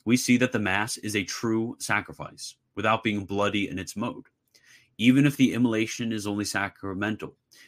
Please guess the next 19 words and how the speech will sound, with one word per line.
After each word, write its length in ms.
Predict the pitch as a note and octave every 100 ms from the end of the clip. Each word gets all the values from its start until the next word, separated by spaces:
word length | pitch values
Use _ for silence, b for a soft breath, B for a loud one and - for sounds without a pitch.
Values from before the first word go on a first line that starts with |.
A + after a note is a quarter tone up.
| b
in 80 | G2+
the 100 | A2+
order 260 | A2+ A#2
of 100 | A#2
a 60 | G#2+
sign 460 | G#2 - G#2+ A2 G#2+
signifying 640 | - C3 C3 G#2 F#2+ F#2
something 480 | - F#2 F2 F2+ F#2+
that 100 | F#2+
is 160 | F2
now 220 | F#2 F2
impossible, 640 | F2+ E2+ A2 G2+ E2 - - _ b b b b
namely 340 | G2 G2+ G#2+ G#2+
the 100 | G2
physical 480 | - C3+ B2 F2
separation 640 | F2 E2+ D#2+ D#2+ E2 - E2+
of 100 | -
Christ's 320 | E2+ E2+ -
blood 420 | D2 E2+ E2 E2+